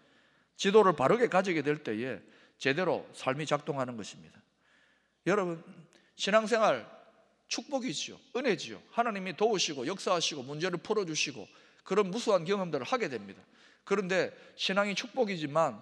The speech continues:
신앙이 은혜지만 신앙이 또한 위험한 것이라는 걸 아셔야 됩니다. 우리가 신앙생활을 통해서 하나님을 올바로, 성경적인 하나님을 올바로 알고 균형 있게 바른 지식을 갖지 못하면은,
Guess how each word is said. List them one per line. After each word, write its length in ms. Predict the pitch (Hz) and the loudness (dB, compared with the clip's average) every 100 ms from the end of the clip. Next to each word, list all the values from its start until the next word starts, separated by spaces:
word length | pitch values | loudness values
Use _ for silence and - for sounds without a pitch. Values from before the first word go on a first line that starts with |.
| - | -10
신앙이 360 | - 175 180 | -2 0 0
은혜지만 640 | 202 220 165 143 127 139 160 - - - _ | -2 -2 -2 -6 -6 -6 -8 -20 -20 -20 _
신앙이 580 | - 190 202 202 190 139 | -6 2 2 2 -4 -6
또한 340 | 180 185 185 170 | 0 0 0 -4
위험한 480 | 175 220 262 196 151 | -4 2 2 2 -2
것이라는 400 | 139 - 143 127 | -4 -4 -8 -8
걸 100 | 110 | -10
아셔야 280 | 98 - 120 | -10 -10 -12
됩니다. 340 | 104 92 101 _ _ _ _ _ _ _ _ _ _ _ _ | -12 -20 -20 _ _ _ _ _ _ _ _ _ _ _ _
우리가 180 | 180 220 | 4 6
신앙생활을 560 | - 214 226 226 226 185 | 6 4 4 4 2 2
통해서 320 | 180 175 165 | -2 -4 -2
하나님을 560 | 240 208 180 156 123 - - _ | -2 -2 0 -2 -2 -14 -20 _
올바로, 440 | 147 190 214 208 | 4 8 6 6
성경적인 600 | - 185 214 214 214 190 | 0 2 2 4 0 0
하나님을 340 | 208 190 160 135 | -2 -4 -6 0
올바로 420 | 160 180 220 220 | 2 4 4 6
알고 460 | 139 127 143 113 - - - - | 4 2 -2 -4 -8 -20 -16 -6
균형 220 | 165 208 | -2 -2
있게 240 | 226 - | 0 -2
바른 340 | - 160 185 180 | 0 2 2 2
지식을 440 | 269 - 214 147 | 4 4 2 0
갖지 240 | 160 175 | -2 -2
못하면은, 680 | 131 120 156 147 120 190 123 | -8 -6 -6 -6 -2 -2 -2